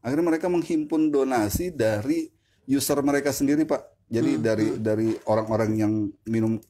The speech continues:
Speaker 1: kopi di sana gitu kan. Kemudian juga, eh, dari, kebetulan mereka juga punya side bisnis yang lain, yaitu bengkel.
Speaker 2: Hmm.
Speaker 1: Kemudian dari bengkel, customer bengkel juga mereka juga galang donasi gitu kan.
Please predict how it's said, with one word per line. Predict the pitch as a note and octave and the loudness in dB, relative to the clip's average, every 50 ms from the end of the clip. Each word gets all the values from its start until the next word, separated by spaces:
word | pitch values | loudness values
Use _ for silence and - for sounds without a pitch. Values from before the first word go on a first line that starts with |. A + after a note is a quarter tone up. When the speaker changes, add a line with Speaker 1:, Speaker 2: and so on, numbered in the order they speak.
| _ _ _ | _ _ _
Speaker 1:
kopi | - A2 G#2+ - A2+ - | -2 -2 -2 0 0 0
di | - A2+ - - | 0 0 0 0
sana | C3 C3+ D3+ D#3 D3+ D3 D3 C#3+ C#3 | 0 0 2 2 2 2 0 0 0
gitu | C3 A#2+ A2 A#2 G#2 | -2 -4 -4 -4 -6
kan. | A#2 A2 A2+ B2 | -4 -4 -4 -4
Kemudian | - A2+ G#2+ G#2+ G#2+ A#2 A#2+ A#2+ | -4 -4 -2 -2 0 0 0 0
juga, | A#2 G#2+ G#2 G2 G#2+ F#2+ - _ _ _ _ - - - _ _ | 0 -2 -2 -2 -2 -4 -4 _ _ _ _ -20 -20 -20 _ _
eh, | - G#2 G#2 G#2 G#2+ G#2+ | -4 -2 0 0 2 2
dari, | G#2 A2 G#2+ G#2+ A2 A2 G#2+ G#2 - - | 2 2 2 2 2 2 2 0 -2 -4
kebetulan | - - A2+ A#2 - C#3+ D3 D#3 | -4 -2 -2 0 0 2 2 2
mereka | D#3+ D3 C3+ B2+ C#3 C3+ D#3 | 2 2 2 2 2 0 0
juga | D3+ D3 C3 B2 A#2+ | -2 0 0 0 0
punya | - B2 A#2+ A#2+ | 0 0 -2 0
side | A2 - - A#2+ A#2+ - - | -2 0 0 0 -2 -2 -2
bisnis | B2 A#2+ - - A#2+ A2+ - | -6 -6 -4 -4 -4 -2 0
yang | C#3 A#2 A2 A#2 | 0 0 0 0
lain, | A#2 F#2 F#2 G#2+ C3 - - - _ _ _ _ _ _ _ | 0 0 2 0 0 -2 -4 -10 _ _ _ _ _ _ _
yaitu | - A2 G#2 G#2+ G#2 - C3 | -4 -2 -2 -2 -2 -2 -2
bengkel. | B2 B2 A2+ G#2+ G2+ - - B2 B2+ C#3+ D3+ D3 - - _ | 0 0 0 0 0 0 0 0 0 0 0 -4 -8 -12 _
Speaker 2:
Hmm. | - E4 - | -6 -2 -2
Speaker 1:
Kemudian | G#2+ A2 A2+ A#2 A#2 | 0 2 2 2 2
dari | A2+ A2 G#2+ A2+ | 2 2 0 0
bengkel, | A2 G#2+ G#2+ G#2+ A2 - A#2+ A2 G#2+ A2 G#2+ G#2 G2+ - - _ _ _ | 0 0 0 0 0 0 0 0 0 0 -2 -2 -4 -8 -14 _ _ _
customer | - A2 G#2 - - A2 G#2+ G#2 G2+ | -6 -6 -4 -4 -2 -2 0 0 0
bengkel | G#2+ G#2+ G#2+ G#2+ A2+ A2 G#2 | 0 0 0 0 0 -2 -2
juga | G#2+ G2+ G#2+ F2+ | 0 -2 -2 0
mereka | G2+ G#2 G#2 G#2 G2+ G#2 | 0 0 -2 -2 -2 -2
juga | G2+ G2+ G2+ G2 G#2+ F#2+ - - - _ _ _ _ _ _ | -2 -2 -2 -2 -2 -2 -2 -6 -14 _ _ _ _ _ _
galang | A2 G2+ A2 A2 A2 A2 | -2 0 0 2 2 2
donasi | G#2+ G#2 G#2+ A2 B2 D3 D#3+ D#3 - C#3+ C#3+ | 2 2 2 2 0 0 -2 0 0 0 0
gitu | C3 B2+ A#2 | 0 -2 -4
kan. | G#2 A2 A2+ A#2 A2+ | -4 -6 -6 -6 -8